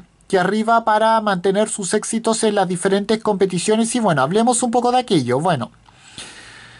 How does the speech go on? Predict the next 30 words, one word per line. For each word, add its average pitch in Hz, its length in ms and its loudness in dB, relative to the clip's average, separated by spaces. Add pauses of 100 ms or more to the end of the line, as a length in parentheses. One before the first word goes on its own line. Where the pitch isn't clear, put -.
(320)
bueno, 170 420 2
eh, 175 260 4
en 202 160 2
un 240 80 2
momento 240 420 2
en 240 80 2
el 226 160 0
que 190 480 4
Honda, 196 720 0
eh, 185 160 0
parece 190 420 0
estar 214 320 -2
replegándose 202 840 0
de 214 120 4
lo, 190 480 4
de 180 120 0
las 175 140 2
pistas 208 240 0
de 202 60 0
carrera, 202 380 2
como 185 220 2
ya 190 180 2
se 202 140 -2
ha - 20 0
visto 202 260 0
también 190 300 0
en 202 80 4
la 185 80 4
Fórmula 214 460 2
uno, 208 360 2